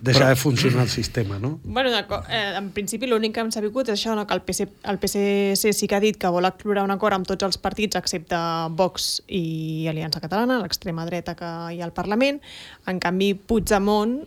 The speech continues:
Speaker 3: ha dit obertament que, eh, ell és partidari d'intentar una entesa amb Esquerra i la cup, eh, per tal d'assegurar-se que una majoria a la mesa independentista.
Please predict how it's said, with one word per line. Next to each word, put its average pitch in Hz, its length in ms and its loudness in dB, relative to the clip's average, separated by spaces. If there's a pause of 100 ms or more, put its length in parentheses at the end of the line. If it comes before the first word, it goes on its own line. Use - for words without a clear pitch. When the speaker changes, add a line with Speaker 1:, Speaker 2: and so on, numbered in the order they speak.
Speaker 3:
ha 180 320 -4
dit 165 160 -4
obertament 185 560 -2
que, 202 80 -2
eh, 170 500 -4
ell 170 80 -6
és 180 100 -4
partidari 185 380 0
d'intentar 185 580 2
una 196 200 2
entesa 185 600 0
amb 175 260 -8
Esquerra 185 360 -4
i - 40 0
la 202 100 2
cup, 294 340 4 (540)
eh, 175 340 0 (100)
per 180 140 -2
tal 170 140 -6
d'assegurar-se 190 920 0
que 170 160 -2
una 175 240 -2
majoria 190 380 4
a - 20 2
la 185 80 2
mesa 185 640 0
independentista. 165 840 -6